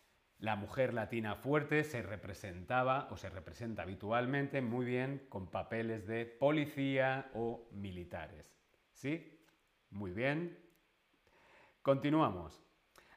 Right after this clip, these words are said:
Al hombre latino se le relaciona en el cine con los taxistas, policías o carteles de drogas. ¿Tú qué crees? Respondemos en el Tab Lesson.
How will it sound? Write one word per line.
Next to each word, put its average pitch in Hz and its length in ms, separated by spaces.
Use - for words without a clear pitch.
Al 139 160
hombre 185 280
latino 180 680
se 117 140
le 110 120
relaciona 110 840
en 180 280
el 98 240
cine 160 640
con 139 440
los 151 560
taxistas, 170 960
policías 143 840
o 104 120
carteles 113 840
de 101 260
drogas. 82 600
¿Tú 147 240
qué 143 260
crees? 139 460
Respondemos 104 640
en 92 100
el 85 140
Tab 117 220
Lesson. 156 540